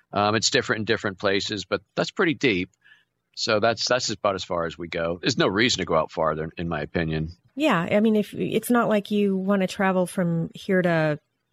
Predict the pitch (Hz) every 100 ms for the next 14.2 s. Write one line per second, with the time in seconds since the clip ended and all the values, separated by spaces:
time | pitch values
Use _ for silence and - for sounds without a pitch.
0 | _ _ - 180 156 151 156 _ _ _
1 | 165 - 180 156 165 190 - 160 156 220
2 | - - - - - - - - - 139
3 | 143 - 180 180 160 139 117 107 123 135
4 | 135 127 123 113 110 - 107 131 - 127
5 | 120 123 117 113 107 107 107 95 90 113
6 | 101 92 101 98 - 110 104 98 107 113
7 | - 117 92 - - - - 131 208 -
8 | - - - - - 87 285 120 240 -
9 | - - - - - - - - - -
10 | - - _ - - 226 220 175 - -
11 | - 220 214 208 196 220 202 254 262 226
12 | 214 262 285 - - 269 262 262 247 262
13 | 247 247 247 214 196 - 185 165 - -
14 | 156